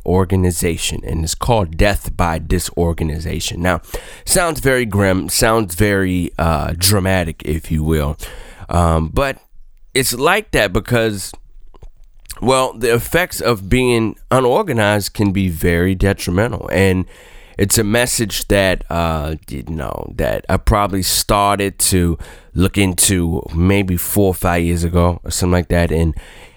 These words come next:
uh, you know, been a couple of years of, of battling with, you know, um, l-, let's try this to see if we can improve our organization by trying this tactic. Okay, that didn't work. Let's try something else over here. Okay, that didn't work. And, you know, trial and error,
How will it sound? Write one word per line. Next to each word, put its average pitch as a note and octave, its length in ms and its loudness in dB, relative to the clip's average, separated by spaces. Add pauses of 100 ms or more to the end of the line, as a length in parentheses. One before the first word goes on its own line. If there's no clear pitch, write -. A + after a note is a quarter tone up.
(160)
uh, - 40 2
you G2+ 180 2
know, F2 160 2
been F#2+ 160 2
a F#2+ 40 0
couple G#2+ 280 -2
of F#2 60 -4
years G#2+ 200 2
of, F#2+ 140 -4
of F2+ 320 -6
battling C#3+ 560 0
with, A2+ 340 0
you A#2+ 140 2
know, F#2 500 0
um, D#2 680 -4 (680)
l-, G2 200 4
let's A2+ 240 0
try A#2 220 2
this A2+ 260 2
to G#2 60 -6
see - 160 2
if G#2+ 80 4
we G#2 80 2
can F#2+ 160 0
improve G#2+ 520 2 (440)
our F2+ 120 4
organization G2 680 2
by F2 100 4
trying E2 360 0
this B2+ 160 2
tactic. A#2+ 440 0
Okay, F#2+ 300 -2
that A2 180 0
didn't E2 220 -6
work. C2 240 -6 (340)
Let's F2 140 0
try F#2+ 220 0
something A2+ 260 2
else A2+ 180 0
over A#2 140 0
here. A#2+ 200 2
Okay, A2 260 2
that A#2 200 -2
didn't F2 200 -6
work. B1+ 180 -6
And, C3+ 120 2
you D3 60 0
know, G2 200 2
trial B2+ 360 0
and G#2+ 80 -4
error, G#2 400 0